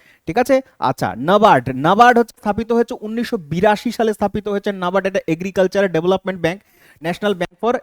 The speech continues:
এগ্রিকালচার রুরাল ডেভেলপমেন্ট, এটা। সেবি স্থাপিত হয়েছে, সেবি, কমেন্ট বক্সে আমি প্রত্যেকের কমেন্ট দেখতে চাই, সেবির পুরো নাম কি? সেবির পুরো নাম দেখতে চাই আমি, সেবির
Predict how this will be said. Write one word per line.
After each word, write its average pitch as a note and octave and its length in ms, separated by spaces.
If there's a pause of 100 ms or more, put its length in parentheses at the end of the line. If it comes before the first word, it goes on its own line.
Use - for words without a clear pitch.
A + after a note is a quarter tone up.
(100)
এগ্রিকালচার F#3 420 (120)
রুরাল F#3 240
ডেভেলপমেন্ট, F3+ 460
এটা। F3+ 140 (360)
সেবি G#3+ 320
স্থাপিত A3 320 (100)
হয়েছে, G#3+ 220 (140)
সেবি, G3+ 300 (400)
কমেন্ট G#3+ 300
বক্সে A3 280 (160)
আমি F3+ 200
প্রত্যেকের G#3 400 (100)
কমেন্ট G#3+ 340
দেখতে G#3 200 (100)
চাই, G3+ 140 (160)
সেবির G3 360 (100)
পুরো G3+ 160 (100)
নাম F#3+ 120 (140)
কি? G#3 140 (500)
সেবির G#3 360
পুরো G#3+ 240
নাম A3 180
দেখতে G#3 240
চাই G3+ 220
আমি, G3 120 (180)
সেবির F#3 260